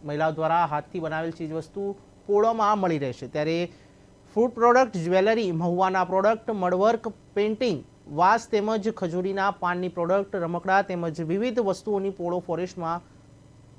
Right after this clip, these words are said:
મળી શકશે. જિલ્લા પંચાયતના પ્રમુખના હસ્તે આ એક્ઝિબિશન ખુલ્લું મુકાયું હતું. ત્યારે સખી શોપ નામની દુકાન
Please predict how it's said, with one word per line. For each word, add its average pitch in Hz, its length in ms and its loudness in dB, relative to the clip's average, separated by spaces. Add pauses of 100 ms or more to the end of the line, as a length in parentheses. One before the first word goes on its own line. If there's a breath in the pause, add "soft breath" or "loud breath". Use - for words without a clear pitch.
(160)
મળી 180 220 0
શકશે. - 380 -12 (240)
જિલ્લા 147 260 -4
પંચાયતના 156 440 -4
પ્રમુખના 160 460 -6
હસ્તે 180 340 -2
આ 165 320 2 (120)
એક્ઝિબિશન 160 460 -6
ખુલ્લું 170 280 -4
મુકાયું 160 340 0
હતું. 113 180 -14 (160)
ત્યારે 139 200 -6
સખી 196 280 -8
શોપ 214 240 -2
નામની 196 320 -4
દુકાન 185 420 -2